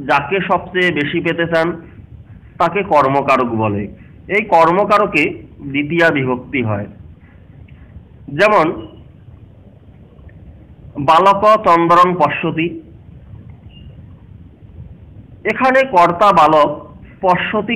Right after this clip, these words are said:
ক্রিয়ার দ্বারা চন্দ্রকে সবচেয়ে বেশি পেতে চাইছে, অর্থাৎ চন্দ্র বালকের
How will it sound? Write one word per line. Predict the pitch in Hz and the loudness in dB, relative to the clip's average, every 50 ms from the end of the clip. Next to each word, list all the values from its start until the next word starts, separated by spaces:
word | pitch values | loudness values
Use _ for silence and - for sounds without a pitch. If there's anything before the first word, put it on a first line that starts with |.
| - - | -6 -4
ক্রিয়ার | 185 180 175 175 180 185 185 185 180 | -4 -2 -2 2 2 2 2 2 0
দ্বারা | 180 180 175 143 147 156 - - - - - - - - - - - | 0 0 2 2 0 0 -4 -10 -14 -20 -20 -20 -20 -20 -20 -20 -4
চন্দ্রকে | - 202 180 185 190 196 185 214 214 220 214 214 226 220 - | 0 2 2 2 2 0 0 0 0 0 -2 -2 -4 -6 -2
সবচেয়ে | - 175 156 - - - 185 190 208 254 - - - - | -2 -4 -4 -4 -8 -4 -2 0 0 0 -2 -6 -10 -8
বেশি | 170 151 151 151 - 160 143 | -4 -4 -4 -4 -4 -4 -2
পেতে | 135 135 123 131 123 | -2 -2 -2 -2 -2
চাইছে, | 123 117 110 113 110 110 117 107 104 - - - - - - - - - - - - - - - - - - - - - - _ - - - - - | -2 -2 -4 -4 -6 -6 -6 -8 -8 -10 -14 -20 -20 -20 -20 -20 -20 -20 -20 -20 -20 -20 -20 -20 -20 -20 -20 -20 -20 -20 -20 _ -20 -20 -20 -18 -4
অর্থাৎ | - 175 196 202 - 233 190 - - 175 - - - - - - - - - - - - - | 0 0 0 0 0 0 0 0 0 -2 -8 -12 -18 -20 -20 -20 -20 -20 -20 -20 -20 -16 -2
চন্দ্র | - 185 175 180 185 190 190 202 208 220 | 2 2 4 4 2 2 0 2 0 2
বালকের | 190 170 160 160 165 170 170 175 185 | 4 4 4 4 2 0 0 -4 -4